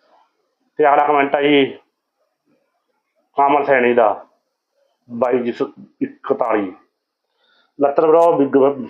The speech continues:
ਫੈਨ। ਵੀਰੇ ਤੁਹਾਡਾ ਬਹੁਤ ਬਹੁਤ ਧੰਨਵਾਦ, ਤਹਿ ਦਿਲ ਤੋਂ ਮੈਂ ਤੁਹਾਡਾ ਧੰਨਵਾਦ ਕਰਦਾ ਹਾਂ। ਤੁਸੀਂ ਮੈਨੂੰ ਇੰਨੇ ਜੋਗਾ ਸਮਝਿਆ ਵੀ ਤੁਸੀਂ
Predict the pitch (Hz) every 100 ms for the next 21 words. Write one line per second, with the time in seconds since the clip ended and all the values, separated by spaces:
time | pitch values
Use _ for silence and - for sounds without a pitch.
0 | - 117 113 104 - - _ _ _ _
1 | _ _ _ _ _ _ _ - 151 156
2 | 151 156 151 147 143 120 131 131 131 135
3 | 156 123 120 127 131 135 143 123 135 131
4 | 120 127 123 123 117 113 117 117 123 120
5 | 110 _ _ _ _ _ _ _ _ _
6 | _ _ - 123 139 139 135 131 127 -
7 | _ _ _ _ _ _ _ _ _ _
8 | _ _ _ _ _ 139 147 143 139 139
9 | 143 139 156 165 135 139 131 127 135 123